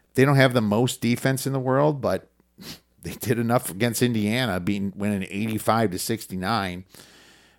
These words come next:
Uh, a little bit more of a close call against Drake, but, um, it, here's the thing. Miami's been here before, and they've stepped up in competition, and they have experience this late in the season. So,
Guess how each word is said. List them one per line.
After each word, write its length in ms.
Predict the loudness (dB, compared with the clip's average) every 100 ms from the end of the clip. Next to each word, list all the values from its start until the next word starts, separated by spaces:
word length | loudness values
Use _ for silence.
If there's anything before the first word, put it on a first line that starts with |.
| -6
Uh, 200 | -2 -2
a 40 | 2
little 180 | 4 6
bit 160 | 6
more 140 | 6 6
of 60 |
a 80 | 6
close 380 | 2 2 2 2
call 280 | 4 6 4
against 380 | 0 -4 -6
Drake, 420 | -2 0 2 0 -2
but, 260 | -2 -2
um, 280 | -4 -4 -6
it, 360 | -8 -8 -10 -16 -2
here's 240 | 4 4
the 60 | 4
thing. 160 | -2 -2 -18 _ -2
Miami's 520 | 2 4 4 2 -2
been 280 | -2 -2 0
here 200 | 0 0
before, 640 | -2 -4 -2 0 0 -4 _ _ -20 -20 _ _
and 120 | -2
they've 160 | 0 -2
stepped 340 | 2 2 6
up 180 | 4 4
in 100 | 0
competition, 840 | 2 0 0 0 -2 -2 -4 -6 -6
and 320 | -2 0 0 2
they 140 | 2
have 180 | 2 0
experience 760 | -4 -4 -2 -2 -4 -8 -12
this 300 | -6 -6 -6
late 220 | -4 -4 -4
in 60 |
the 100 | -6
season. 500 | -4 -2 -2 -4 -8
So, 400 | -6 -2 -2 -2